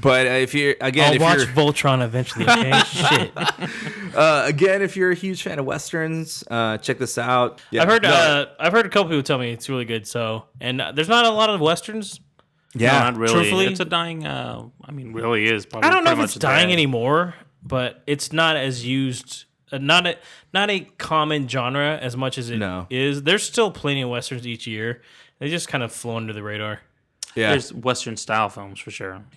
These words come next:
Speaker 3: Like Hell or High Water.
Speaker 2: Yeah, that's like a modern day Western.
Speaker 3: Yeah.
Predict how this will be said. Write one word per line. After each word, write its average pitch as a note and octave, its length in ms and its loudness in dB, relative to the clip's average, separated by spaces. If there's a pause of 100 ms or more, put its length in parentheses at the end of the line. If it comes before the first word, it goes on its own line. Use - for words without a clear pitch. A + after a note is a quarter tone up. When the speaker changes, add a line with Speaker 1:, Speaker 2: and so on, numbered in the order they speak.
(180)
Speaker 3:
Like B2 180 4
Hell C#3 200 0
or A#2+ 360 -2
High A2 240 -2
Water. G#2+ 380 -10 (220)
Speaker 2:
Yeah, D#3 220 4
that's B2+ 260 -2
like C#3+ 120 2
a D3 60 0
modern C3 320 2
day C3 160 2
Western. A#2 420 -4
Speaker 3:
Yeah. G2+ 160 -16